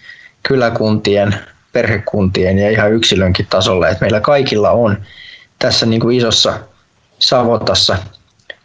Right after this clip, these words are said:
oma tehtävämme ja, ja siihen on mahdollista tarttua vaan, jos havahtuu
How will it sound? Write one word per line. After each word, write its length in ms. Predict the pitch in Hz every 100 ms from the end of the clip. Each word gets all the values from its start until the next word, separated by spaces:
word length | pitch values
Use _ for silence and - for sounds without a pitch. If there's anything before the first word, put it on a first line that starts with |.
| -
oma 260 | 147 127 123
tehtävämme 760 | 127 - - 98 92 98 95
ja, 240 | 104 101 120
ja 160 | 117
siihen 240 | 135 127 131
on 80 |
mahdollista 500 | 135 135 139 127 - 131
tarttua 600 | 147 139 - 117 104 135
vaan, 360 | 143 135 110
jos 220 | 87 95 -
havahtuu 680 | 135 127 101 - - 71